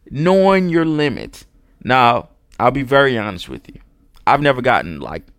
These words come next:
drunk at a, a, a, a wine tasting, whether it be private or public, 'cause I'm just not a, a, a heavy drinker like that. I'm not a, I'm not that guy. You know, there's, there's people that are that guy, and it has nothing to do with me being professional.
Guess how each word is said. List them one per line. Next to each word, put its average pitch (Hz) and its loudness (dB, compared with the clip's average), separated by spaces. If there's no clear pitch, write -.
drunk 113 -6
at 113 2
a, 101 0
a, 92 2
a, 80 -2
a 92 0
wine 110 0
tasting, 117 -4
whether 104 0
it 101 -4
be 98 -6
private 104 0
or - -10
public, 107 -8
'cause - -2
I'm 117 2
just 120 -6
not 110 0
a, 92 -4
a, 95 -4
a - -4
heavy 117 -6
drinker 117 -4
like 127 0
that. 127 0
I'm 117 -4
not 117 2
a, 101 0
I'm 143 0
not 131 2
that 107 -2
guy. 98 -6
You 127 -8
know, 113 0
there's, 120 -2
there's 139 -2
people 175 -2
that 135 6
are 120 4
that 123 2
guy, 117 4
and 147 -2
it 165 2
has 156 2
nothing 143 -4
to 127 -8
do 127 -6
with 117 -6
me 120 -8
being 107 -10
professional. 113 -6